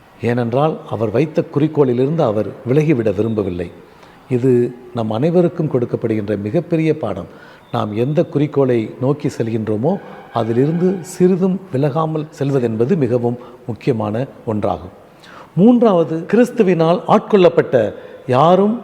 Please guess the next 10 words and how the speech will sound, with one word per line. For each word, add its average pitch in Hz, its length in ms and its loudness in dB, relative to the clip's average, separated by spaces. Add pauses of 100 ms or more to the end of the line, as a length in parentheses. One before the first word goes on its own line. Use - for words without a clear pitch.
(160)
பழைய 147 320 4
ஆட்களாக 135 480 0
இருக்கப் 123 320 0
போவது 123 280 0
கிடையாது. 104 440 -2 (320)
அவர்கள் 107 320 -2 (180)
புது 226 320 2 (140)
ஆட்களாக 120 720 0 (400)
மாறுவார்கள் 135 500 2
என்று. 92 300 -6